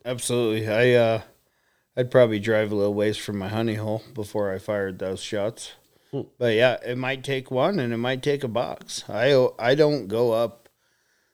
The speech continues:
Speaker 1: as far as base camp. I make sure I have an extra box or two in the camper. When I hike out into the woods, I'll carry a whole box just 'cause,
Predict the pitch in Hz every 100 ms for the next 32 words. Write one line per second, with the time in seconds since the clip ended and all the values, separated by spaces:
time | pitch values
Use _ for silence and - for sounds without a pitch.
0 | _ _ - 131 127 123 151 135 101 -
1 | 131 139 156 - 170 175 226 - _ _
2 | _ _ 127 135 123 - 131 104 95 107
3 | 101 98 98 95 - 85 92 98 - 92
4 | 85 - 90 87 - 98 95 92 87 104
5 | 87 76 76 - _ _ _ _ _ _
6 | _ 120 113 101 95 101 123 117 113 107
7 | 113 107 104 107 127 156 - 85 120 117
8 | 110 107 95 90 110 95 101 98 92 -
9 | - - 107 - 123 104 98 98 -